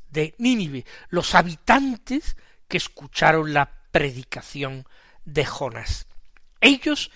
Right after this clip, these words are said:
se convirtieron, y se convirtieron de pecados muchos y graves. Quizás no tuvo necesidad de hacer semejante cosa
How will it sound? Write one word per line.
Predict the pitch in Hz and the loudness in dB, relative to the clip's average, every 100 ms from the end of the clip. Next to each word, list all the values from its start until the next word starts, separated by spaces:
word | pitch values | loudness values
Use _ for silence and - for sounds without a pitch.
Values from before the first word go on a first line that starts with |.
| - | -20
se | - - - | -4 -2 -2
convirtieron, | - 147 131 113 120 - 156 139 120 - - - | -4 -8 -8 -10 -14 -6 -2 0 -2 -12 -16 2
y | |
se | - - | 10 10
convirtieron | 196 185 156 139 214 262 277 | 8 0 -2 -2 0 0 0
de | 156 | -4
pecados | - - 160 214 233 - | -6 0 4 4 2 -6
muchos | 131 127 226 - - 240 - - | -14 -6 -4 -4 -8 -10 -12 -12
y | 147 | -8
graves. | 139 160 139 95 - - - _ _ _ - - - - | 0 0 0 -6 -14 -16 -18 _ _ _ -20 -20 -20 -16
Quizás | - 131 185 175 | -14 2 6 6
no | 175 165 | 4 -4
tuvo | - 226 214 165 | -2 -2 0 -2
necesidad | 151 156 - 151 - 131 160 156 - - - - | -4 -6 -6 -8 -8 4 4 4 -2 -20 -20 -8
de | 147 | -6
hacer | - 165 139 | -2 0 0
semejante | - 135 123 160 151 - 135 | -2 -4 -2 -2 -2 -6 -10
cosa | - 262 - 151 | -2 -2 0 -6